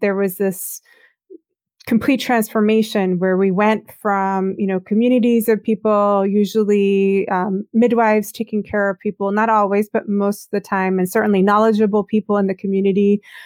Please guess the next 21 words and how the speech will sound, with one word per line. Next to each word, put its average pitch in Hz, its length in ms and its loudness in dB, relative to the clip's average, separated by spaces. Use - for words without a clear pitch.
would 196 180 0
participate 240 800 2
in 226 160 2
the 214 60 2
process 214 460 -2
of 185 140 -6
caring 202 480 0
for 196 160 -4
people 196 280 -4
who 190 120 -4
are 185 140 -4
pregnant 196 460 0
and 190 200 -2
postpartum, 240 600 0
to 233 480 2
this 202 380 0
kind 214 160 0
of 185 160 0
dramatic 196 920 2
fragmentation 196 1160 -2
of, 196 580 2